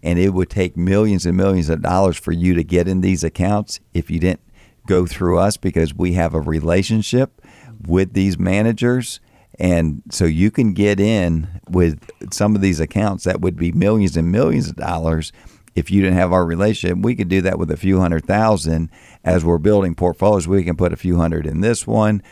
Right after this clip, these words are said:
a hundred in this one, and we can build a portfolio that's special.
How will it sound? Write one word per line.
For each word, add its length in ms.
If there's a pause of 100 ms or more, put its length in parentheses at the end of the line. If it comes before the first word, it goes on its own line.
(280)
a 120
hundred 320
in 120
this 240
one, 180
and 140
we 100
can 220
build 460
a 100
portfolio 720
that's 300
special. 640